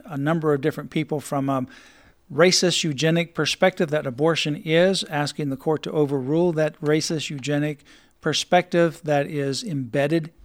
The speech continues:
in abortion. But the other one, with Liberty Counsel Action, we also argue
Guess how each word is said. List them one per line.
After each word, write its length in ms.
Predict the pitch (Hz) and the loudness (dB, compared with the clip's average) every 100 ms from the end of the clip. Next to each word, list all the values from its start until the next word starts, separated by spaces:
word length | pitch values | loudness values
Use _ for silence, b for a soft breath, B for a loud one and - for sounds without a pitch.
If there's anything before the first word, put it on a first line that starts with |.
| - | -4
in 160 | 151 | -2
abortion. 520 | 151 135 165 165 190 | -2 -2 -2 -2 -4
But 160 | 175 139 | -4 -4
the 120 | 160 | 2
other 200 | 220 262 | 4 4
one, 260 | 165 156 180 B B B B - | 2 -2 -4 B B B B -6
with 140 | 143 | -4
Liberty 260 | 156 151 147 | -2 -4 -2
Counsel 300 | 156 151 185 | -4 -2 0
Action, 500 | 220 - 185 196 - | 0 -2 -4 -6 -8
we 340 | 160 160 160 - | -4 -2 -2 -2
also 720 | 165 190 - 170 160 160 214 | -2 -2 -2 -2 0 -2 -4
argue 500 | 165 139 127 147 180 | -4 -4 -6 -8 -10